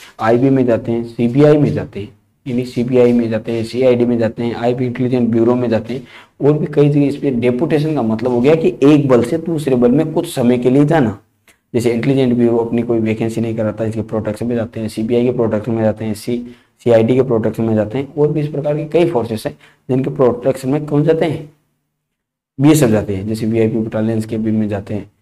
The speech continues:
very important पर्सनों की security में भी जाते हैं, जैसे एनएसजी में भी एक प्रकार से deportation हो गया, एसपीजी में भी एक प्रकार का deportation हो गया, यानी वहाँ पे कुछ समय के लिए जाते हैं, फिर वापस अपने ही बल में आ जाते हैं।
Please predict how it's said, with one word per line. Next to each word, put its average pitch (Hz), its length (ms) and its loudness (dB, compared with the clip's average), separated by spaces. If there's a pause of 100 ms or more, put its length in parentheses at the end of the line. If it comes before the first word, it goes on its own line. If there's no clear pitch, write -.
(140)
very 120 140 2
important 113 400 0
पर्सनों 113 280 -2
की 110 80 0
security 113 400 -4
में 110 180 0
भी 107 80 0
जाते 107 220 -2
हैं, 110 80 -2
जैसे 107 240 -6
एनएसजी 120 300 -2
में 123 180 0
भी 120 80 0
एक 113 100 -4
प्रकार 113 240 -2
से 120 100 0
deportation 107 520 -4
हो 110 80 -2
गया, 117 160 -2
एसपीजी 131 400 0
में 147 140 4
भी 147 80 4
एक 117 140 0
प्रकार - 240 -2
का 117 80 4
deportation 107 460 -2
हो 104 60 -2
गया, 151 120 -4 (440)
यानी 135 260 4
वहाँ 143 220 2
पे 135 140 -4
कुछ - 280 -6
समय 139 220 2
के 156 120 0
लिए 127 120 2
जाते 117 220 -4
हैं, 226 120 -2
फिर 165 140 -2
वापस 135 340 2
अपने 156 200 0
ही 202 100 6
बल 160 180 4
में 123 140 0
आ 107 60 -2
जाते 98 280 -10
हैं। 95 60 -12